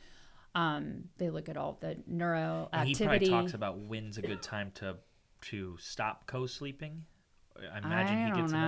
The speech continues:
Speaker 2: that, or
Speaker 1: I
Speaker 2: is
Speaker 1: mean, I
Speaker 2: there
Speaker 1: think he's looking at just, like, basically around the world. This is what families do in the
Speaker 2: Right.
Speaker 1: research that he does. He's
Speaker 2: Right.
Speaker 1: like, I mean, this is how humans survived.
Speaker 2: And it kinda, well, goes back to the thing I said earlier, like,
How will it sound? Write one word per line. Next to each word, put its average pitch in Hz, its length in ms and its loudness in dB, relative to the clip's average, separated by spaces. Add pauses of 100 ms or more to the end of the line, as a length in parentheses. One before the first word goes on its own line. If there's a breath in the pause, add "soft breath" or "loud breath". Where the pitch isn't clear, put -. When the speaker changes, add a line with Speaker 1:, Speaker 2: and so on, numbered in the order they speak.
(120)
Speaker 2:
that, 151 40 6
or 143 120 6
Speaker 1:
I - 20 6
Speaker 2:
is 147 80 4
Speaker 1:
mean, 151 80 6
I 147 80 6
Speaker 2:
there 214 80 4
Speaker 1:
think 202 180 2
he's 190 240 0
looking 156 280 -2
at 143 160 -4
just, 151 240 -8
like, 143 360 -4
basically 151 600 -4
around 151 340 0
the 147 80 -2
world. 156 340 2
This 147 160 -6
is 151 140 -8
what 143 160 -4
families 151 380 -2
do 151 180 -2
in 151 140 0
the - 0 -
Speaker 2:
Right. 143 80 -2
Speaker 1:
research 147 440 -4
that 135 120 -12
he 151 140 -6
does. 135 340 -4
He's 147 180 -10
Speaker 2:
Right. 143 240 -6
Speaker 1:
like, - 20 -16
I 135 60 -10
mean, 147 240 -6
this 170 180 -2
is 151 120 -4
how 143 300 0
humans 147 440 -4
survived. 135 640 -2
Speaker 2:
And 147 80 -4
it 139 100 -4
kinda, 143 260 0
well, 127 100 0
goes 120 160 -2
back 123 180 2
to - 60 -18
the 123 60 -6
thing 117 100 -4
I 113 40 -6
said 107 320 -6
earlier, 135 260 -2
like, 92 200 -8